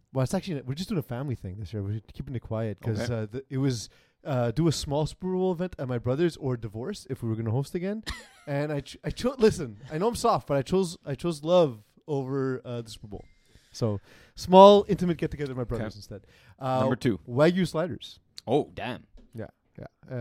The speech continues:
Speaker 1: Um, it's, it's gotta
Speaker 2: Nice.
Speaker 1: be enough fat content because you're not grilling them that, um, you gotta be able to get some flavor. Wagyu does that well. I guess you can go, like, you know, fatty cut of beef, and that'll be fine too. But,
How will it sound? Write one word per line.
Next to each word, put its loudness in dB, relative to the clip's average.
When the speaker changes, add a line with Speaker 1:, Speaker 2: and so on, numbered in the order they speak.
Speaker 1:
Um, -6
it's, -2
it's 0
gotta 6
Speaker 2:
Nice. 4
Speaker 1:
be 2
enough 0
fat -6
content -4
because -4
you're 0
not -4
grilling 0
them -2
that, -4
um, -4
you -14
gotta 2
be 0
able 0
to -4
get -4
some -6
flavor. -4
Wagyu 0
does -2
that -6
well. -2
I -10
guess -4
you -8
can -8
go, -2
like, -6
you -10
know, -14
fatty -6
cut -4
of -6
beef, -10
and -14
that'll -6
be -6
fine -8
too. 0
But, -8